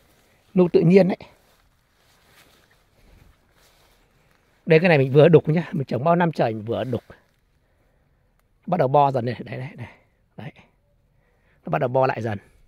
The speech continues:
Cho mình nuôi những cành này cành mồi nhá, để cho bo cây, nó kín cây. Hoặc ví dụ như cái cây, à, đây là cây xanh đây, đang bo dần đây, đấy. Hoặc là cây, à,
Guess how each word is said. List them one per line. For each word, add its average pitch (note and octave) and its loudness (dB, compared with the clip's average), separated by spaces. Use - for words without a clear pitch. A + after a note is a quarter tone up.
Cho - -2
mình D#3 4
nuôi F3+ 2
những G3+ -2
cành D3 2
này C3+ 0
cành C3+ -2
mồi C3+ 4
nhá, F3+ -4
để A#2 -8
cho C#3 -6
bo D#3+ 0
cây, E3 -2
nó E3 -6
kín E3 -4
cây. E3+ 0
Hoặc - -6
ví C3 -2
dụ E3+ -4
như D3 -4
cái D#3 -2
cây, D#3+ 0
à, D3 0
đây C3+ -4
là B2 -8
cây C3+ -2
xanh D3+ -4
đây, D#3 -4
đang C3+ -8
bo C3 -2
dần A2+ -6
đây, A#2 -10
đấy. A#2+ -14
Hoặc C3 -10
là A#2+ -6
cây, D3+ -4
à, C#3+ -2